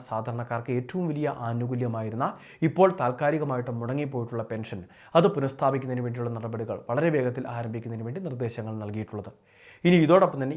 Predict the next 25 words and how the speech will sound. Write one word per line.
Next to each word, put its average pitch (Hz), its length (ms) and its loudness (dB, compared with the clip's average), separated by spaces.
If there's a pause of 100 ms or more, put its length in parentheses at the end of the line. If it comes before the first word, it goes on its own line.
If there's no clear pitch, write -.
ഇപ്പോൾ 139 180 4 (100)
പെൻഷൻ 120 380 -4
വാങ്ങുന്നവർ, 110 400 -4 (200)
പി 165 80 0 (100)
എം 185 140 6
കിസാൻ 143 280 0 (100)
സമ്മാൻ 131 320 0
നിധിയുടെ 123 260 -2 (160)
ആനുകൂല്യം 117 460 -4
വാങ്ങുന്നവർക്കെല്ലാം 110 640 -4 (420)
ഇലക്ട്രോണിക് 135 520 0
കെ 120 140 0
വൈ 117 160 -2
സി, 156 80 -10 (120)
അതോടൊപ്പം 147 300 4
തന്നെ 123 160 0
ബയോമെട്രിക് 131 640 2
പോലുള്ള 120 360 0 (160)
വിവിധ 139 220 0 (120)
സംവിധാനങ്ങൾ, 107 520 -6 (140)
മസ്റ്ററിംഗ് 131 400 -4
പോലുള്ള 123 300 -2
വിവിധ 117 160 -4 (120)
സംവിധാനങ്ങൾ 107 520 -4 (520)
ഇപ്പോൾ 160 200 8